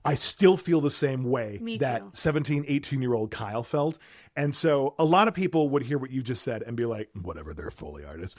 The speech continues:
Speaker 1: But I,
Speaker 2: <laughs>
Speaker 1: on the other hand, when you're saying this, I'm like, "Oh, yeah, like, how do we do?"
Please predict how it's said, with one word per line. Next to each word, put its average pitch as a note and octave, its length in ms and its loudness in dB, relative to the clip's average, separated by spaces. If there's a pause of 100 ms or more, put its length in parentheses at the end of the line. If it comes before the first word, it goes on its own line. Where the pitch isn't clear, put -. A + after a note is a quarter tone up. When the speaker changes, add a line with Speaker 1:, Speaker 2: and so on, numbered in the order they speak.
(180)
Speaker 1:
But D3+ 260 4
I, - 460 6 (100)
Speaker 2:
<laughs> - 80 -4
Speaker 1:
on D3+ 160 4
the D3+ 60 8
other D#3 140 6
hand, B2+ 340 0
when C#3+ 240 2
you're C#3+ 120 4
saying G3 280 4
this, C#3 160 2
I'm D3 100 0
like, C3+ 260 0
"Oh, A3+ 320 2 (220)
yeah, A3+ 400 4
like, E3+ 260 4
how G3+ 260 2 (100)
do E3 160 4
we A#3 180 0
do?" A2 220 -6